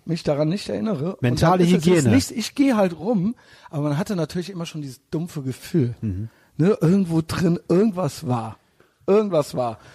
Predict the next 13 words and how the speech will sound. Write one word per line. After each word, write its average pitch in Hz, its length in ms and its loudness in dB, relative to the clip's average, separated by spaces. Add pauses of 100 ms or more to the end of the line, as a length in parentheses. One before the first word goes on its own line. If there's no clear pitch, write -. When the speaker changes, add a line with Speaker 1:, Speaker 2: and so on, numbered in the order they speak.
(440)
Speaker 1:
Und 180 100 -2
dann 190 140 2
natürlich 185 320 0
das 156 160 -2
andere, 190 400 2
Spotlight-Effekt, 180 640 0
so 170 80 2
hab 170 80 0
ich's 185 100 -10
mir 175 60 -2
immer 147 140 -4
schön 226 260 0
geredet. 135 540 0